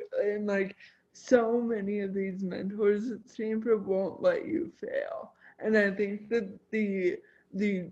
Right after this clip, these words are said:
job process, or while I was deciding whether to work or try to go to school again, I was really worried that something would fall through and, and I wouldn't get a job, or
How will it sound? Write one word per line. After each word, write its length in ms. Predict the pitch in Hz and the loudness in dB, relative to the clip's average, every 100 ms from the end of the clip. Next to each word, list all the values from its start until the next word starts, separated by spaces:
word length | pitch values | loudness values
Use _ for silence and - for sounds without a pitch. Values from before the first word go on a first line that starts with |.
| - _ _ - | -14 _ _ -10
job 460 | 110 190 196 180 104 | 6 8 8 4 -2
process, 680 | 220 180 185 175 165 175 - | 0 2 2 2 2 2 0
or 260 | 151 170 | 2 2
while 280 | 135 214 208 | 6 8 8
I 200 | 202 202 | 8 6
was 400 | 196 196 196 - _ - - | 6 6 4 -6 _ -20 -2
deciding 560 | 220 220 196 196 196 | 0 6 6 6 2
whether 480 | 185 180 190 190 180 | -4 -2 2 2 2
to 240 | 190 196 196 | -8 -6 -2
work 500 | 226 311 294 269 247 | 2 6 6 4 4
or 160 | 208 | 4
try 320 | 190 220 190 | 4 4 4
to 20 | 185 | 4
go 180 | 180 | 0
to 80 | 180 | -2
school 480 | 185 - 247 247 226 | -4 -6 4 6 8
again, 640 | 214 220 202 196 202 196 - - _ _ | 6 2 -4 -2 -4 -6 -8 -20 _ _
I 180 | 196 214 | 8 8
was 200 | 208 202 | 8 0
really 520 | 190 226 240 226 208 | -2 8 10 10 6
worried 480 | 190 196 185 185 180 | 4 2 4 2 2
that 240 | 180 - | 0 -2
something 480 | - 220 185 196 185 | -8 -6 -4 -4 -4
would 200 | 185 180 - | -6 -10 -2
fall 340 | 180 107 220 | 0 0 -2
through 540 | 254 277 277 254 233 | -2 2 4 4 4
and, 180 | 208 196 - 160 | 2 0 -6 -4
and 340 | 208 196 180 - _ _ 208 | -2 -2 -4 -10 _ _ 4
I 80 | |
wouldn't 300 | 202 202 196 | 6 6 4
get 200 | 190 185 | 2 2
a 40 | 180 | 2
job, 540 | 214 175 180 185 170 | 2 4 8 6 6
or 340 | 160 165 127 | 8 10 8